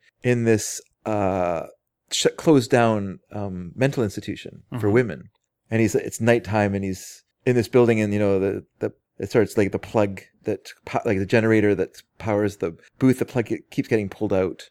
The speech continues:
Speaker 1: and he's going outside to do it, you know, and it's all dark, and it was very well
Speaker 2: Yeah.
Speaker 1: done. It was
Speaker 2: Well,
Speaker 1: very
Speaker 2: good
Speaker 1: scary.
Speaker 2: atmosphere.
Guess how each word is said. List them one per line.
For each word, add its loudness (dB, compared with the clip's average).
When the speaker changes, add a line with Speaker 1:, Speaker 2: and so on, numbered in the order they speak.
Speaker 1:
and -2
he's -2
going 6
outside 2
to 0
do 0
it, 0
you -14
know, -2
and -4
it's -8
all 0
dark, 0
and -12
it 4
was 8
very 6
well 4
Speaker 2:
Yeah. 2
Speaker 1:
done. 2
It 0
was 2
Speaker 2:
Well, 0
Speaker 1:
very 8
Speaker 2:
good 0
Speaker 1:
scary. 4
Speaker 2:
atmosphere. -4